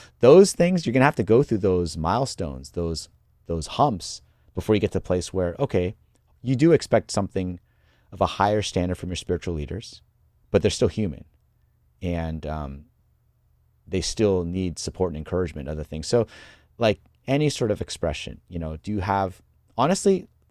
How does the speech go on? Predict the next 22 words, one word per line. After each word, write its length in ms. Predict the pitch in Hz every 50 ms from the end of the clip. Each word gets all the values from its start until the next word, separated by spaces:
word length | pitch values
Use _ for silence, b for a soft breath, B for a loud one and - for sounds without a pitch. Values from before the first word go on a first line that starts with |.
| _ _
it's 140 | 101 95 -
the 60 | 107
same 240 | - - 160 160 143
vein 160 | 127 123 120 107
as 100 | 87 -
continuing 420 | - 87 - - 107 95 85 80
ed. 220 | 90 95 82 - b b b b
"Can 100 | - 131
I 40 | 175
go 80 | 269 330
to 60 | 151
a 40 | -
conference? 680 | - - 85 90 110 - 139 143 156 170 160 - -
Can 160 | - - 104 117
you 60 | -
guys 140 | 311 311 -
pay 140 | - -
for 140 | 160 - -
a 60 | 196
conference?" 680 | - - 85 190 - - 160 175 262 - - - - -
<laughs> 40 | -
Like, 120 | - -